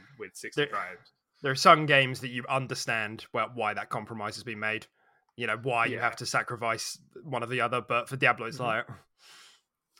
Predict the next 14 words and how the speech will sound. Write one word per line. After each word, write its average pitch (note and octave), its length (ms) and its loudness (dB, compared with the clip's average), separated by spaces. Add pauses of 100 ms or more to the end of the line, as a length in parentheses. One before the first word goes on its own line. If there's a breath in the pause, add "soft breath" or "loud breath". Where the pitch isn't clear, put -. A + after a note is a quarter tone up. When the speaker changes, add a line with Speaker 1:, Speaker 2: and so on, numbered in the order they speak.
(300 soft breath)
Speaker 1:
Yeah, A2+ 300 -4
I C3+ 80 2
was C3+ 140 0
very B2 180 -2
shocked - 340 -10
at - 100 -16
that. F#2+ 100 -8
Speaker 2:
Why? A2+ 180 2
Speaker 1:
Um, - 380 -2
<laughs> - 1600 -20
um, F#2 420 -18 (280)
but G#2+ 120 -16
yeah, F2 200 -10 (460)
no, G#2+ 120 -16